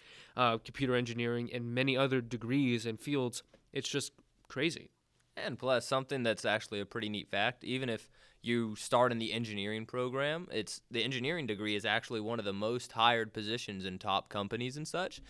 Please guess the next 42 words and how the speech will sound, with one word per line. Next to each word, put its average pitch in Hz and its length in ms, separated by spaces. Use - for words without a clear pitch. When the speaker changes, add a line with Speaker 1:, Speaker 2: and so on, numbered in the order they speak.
Speaker 2:
that 117 240
aren't 135 240
even 117 380
related 107 380
to 95 60
engineering. 104 460
I 90 80
believe 98 280
it - 80
was 90 420
out 110 240
of 101 220
the 95 480
top 120 460
earning 110 360
C 107 440
E 92 40
Os, 98 480
the 98 160
sec-, - 380
the 90 380
first 123 260
degree, 98 240
of - 100
course, 92 240
is 92 120
business, 87 520
and 95 80
then 87 140
the 87 60
second 92 320
one 85 120
was 92 140
actually 90 380
an 87 60
engineering 104 480
degree. 57 340
Speaker 1:
Yeah, 156 100
because 135 280
most 135 260
businesses 123 640
w-, 127 160